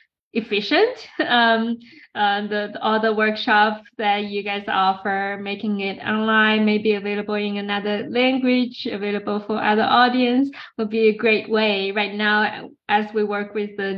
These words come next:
newsletters or the, um, the extension articles, it's a great way to reach, reach more people.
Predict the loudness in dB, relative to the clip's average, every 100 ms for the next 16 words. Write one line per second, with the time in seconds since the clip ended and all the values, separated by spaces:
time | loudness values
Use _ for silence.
0 | 2 2 2 2 2 2 -4 -6 -2 -2
1 | 0 -2 -2 0 0 0 -4 -6 -4 -4
2 | -2 -4 -2 0 2 4 2 2 -6 -6
3 | -6 -10 -8 -6 -4 -6 -2 0 2 2
4 | 0 0 -4 -6 -2 -2 -2 -10 -6 -2
5 | -2 -2 -4 -4 -4 -4 -4 -8 -10